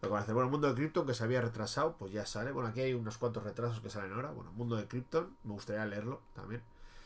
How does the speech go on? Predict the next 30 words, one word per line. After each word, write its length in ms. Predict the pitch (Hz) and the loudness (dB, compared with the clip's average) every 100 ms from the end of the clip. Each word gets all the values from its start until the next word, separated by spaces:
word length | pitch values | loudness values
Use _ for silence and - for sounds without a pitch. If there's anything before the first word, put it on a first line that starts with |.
| - - - - - - - - - | -20 -20 -20 -18 -18 -18 -18 -12 2
Eh, 640 | 135 131 127 123 123 123 | 6 8 8 8 6 6
el 320 | 139 139 139 123 | 4 4 4 4
focus 380 | 180 220 214 | 4 4 4
de, 1300 | 175 160 147 139 135 131 127 123 120 120 120 113 110 113 | 12 12 12 8 4 4 6 6 6 6 6 6 2 0
de 160 | 127 123 | 0 0
Nice 380 | 123 156 - - | 2 0 0 4
House 300 | 160 156 - | 6 6 2
of 180 | 135 127 | -4 0
the 120 | 135 | 2
Lake 180 | 156 143 | 4 2
estaba, 380 | - 143 170 170 | 2 4 4 2
estaba 300 | 120 147 160 | 0 4 6
para 120 | 160 | 4
esta 200 | 156 151 | 4 0
semana, 420 | - 139 151 143 - - - | -2 2 2 0 -6 -18 -10
aunque 220 | 117 110 110 | -4 0 0
lo 100 | 107 | 2
tengo, 260 | 135 156 - | 2 2 -2
lo 160 | 107 | -4
tengo 180 | 98 143 | 0 4
ya 80 | 160 | 8
dado 220 | 160 147 | 8 6
de 80 | 151 | 4
alta 240 | 143 156 | 2 0
y 40 | 131 | 2
tal, 280 | 156 151 | 4 4
lo 80 | 131 | 2
he 20 | |
querido 220 | 131 147 135 | 2 2 2
dejar 420 | 117 139 143 | 2 2 2